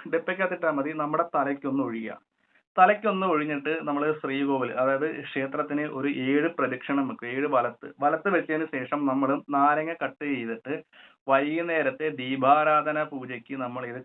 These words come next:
കത്തിവെച്ച്, നാരങ്ങ വിളക്ക് കത്തിച്ച്, ഏ, നെയ്യ് ഉപയോഗിച്ച് കത്തിച്ച് നമ്മുടെ പ്രശ്നങ്ങൾ ഒന്ന് പറയുക. "ഭഗവാനെ, എൻ്റെ കൂട്ടുകാരൻ ഇല്ലെങ്കിൽ എനിക്ക് പരിചയമുള്ളവര് പൈസ കടം, ഏ, കടം മേടിച്ചിട്ട് അവർക്ക്,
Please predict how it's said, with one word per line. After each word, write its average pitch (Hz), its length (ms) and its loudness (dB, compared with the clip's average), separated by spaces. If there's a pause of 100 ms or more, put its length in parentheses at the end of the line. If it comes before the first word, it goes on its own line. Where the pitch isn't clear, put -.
കത്തിവെച്ച്, 131 880 -6
നാരങ്ങ 127 400 0
വിളക്ക് 143 280 -2
കത്തിച്ച്, 123 440 -6
ഏ, 131 420 -4
നെയ്യ് 131 280 0
ഉപയോഗിച്ച് 131 400 0
കത്തിച്ച് 120 420 -4
നമ്മുടെ 127 440 0 (100)
പ്രശ്നങ്ങൾ 127 640 -6
ഒന്ന് 123 200 -10 (100)
പറയുക. 120 380 0 (420)
"ഭഗവാനെ, 160 380 10
എൻ്റെ 156 220 0
കൂട്ടുകാരൻ 139 560 0
ഇല്ലെങ്കിൽ 135 320 -2
എനിക്ക് 135 200 -2
പരിചയമുള്ളവര് 135 800 -2
പൈസ 120 260 -4
കടം, 131 540 -2
ഏ, 127 300 -4 (120)
കടം 135 180 0
മേടിച്ചിട്ട് 131 360 -4
അവർക്ക്, 147 540 0